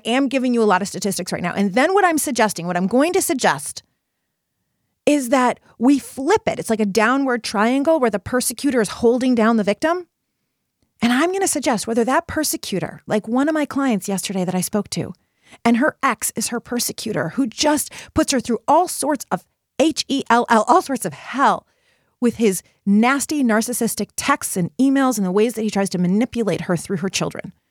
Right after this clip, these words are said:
So we could be victim, right? And I have my own. Maybe sometimes I feel victim to the fertility,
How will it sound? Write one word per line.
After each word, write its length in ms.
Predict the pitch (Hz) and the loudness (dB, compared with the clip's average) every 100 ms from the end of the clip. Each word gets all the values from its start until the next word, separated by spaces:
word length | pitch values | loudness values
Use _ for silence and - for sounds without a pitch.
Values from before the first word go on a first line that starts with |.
| _ _ _ _ | _ _ _ _
So 240 | - 226 - _ _ - | 0 0 -2 _ _ 0
we 200 | 208 302 | 2 4
could 180 | - 302 | 2 2
be 140 | 285 | 0
victim, 600 | 185 262 - - - 214 - _ - | 2 0 0 -6 -6 -8 -10 _ 0
right? 180 | 208 - | 0 0
And 120 | 226 | 0
I 160 | 254 | 2
have 100 | 277 | 2
my 160 | 254 233 | 0 -2
own. 240 | - 254 | 0 0
Maybe 220 | 196 202 247 | 0 -2 0
sometimes 300 | 226 233 220 | 0 0 0
I 120 | 220 | -2
feel 160 | 254 | -2
victim 720 | 214 165 208 - - 160 165 175 _ _ _ _ _ _ _ _ _ _ | -2 -2 -4 -2 -2 -2 -2 -10 _ _ _ _ _ _ _ _ _ _
to 500 | - 233 208 202 175 _ _ _ _ - | -2 2 2 0 -4 _ _ _ _ -8
the 80 | |
fertility, 680 | 208 202 196 233 214 143 | -2 0 2 2 2 -2